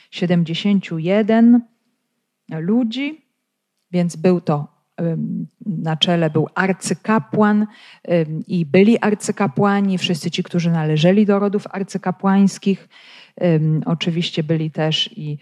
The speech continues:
uczeni w piśmie, dwudziestu trzech uczonych w piśmie, dwudziestu trzech kapłanów, y, i też starsi, którzy należeli do arystokracji świeckiej. Ale musimy pamiętać, że w Sanhedrynie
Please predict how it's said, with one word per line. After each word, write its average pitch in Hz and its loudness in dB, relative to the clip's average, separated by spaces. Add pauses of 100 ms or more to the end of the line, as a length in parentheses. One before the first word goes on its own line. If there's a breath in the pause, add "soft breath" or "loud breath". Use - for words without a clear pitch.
(140)
uczeni 170 4
w - -4
piśmie, 220 2
dwudziestu 160 -2
trzech 156 -8
uczonych 156 -2
w - -20
piśmie, 226 2
dwudziestu 160 -2
trzech 151 -8
kapłanów, 226 4 (720 soft breath)
y, 165 0
i 196 -4
też 165 -2
starsi, 151 -4 (340)
którzy 165 2
należeli 160 0
do - -2
arystokracji 175 -4
świeckiej. 151 -4
Ale 165 0
musimy 202 2
pamiętać, 185 0
że 170 0 (220 loud breath)
w - -12
Sanhedrynie 214 2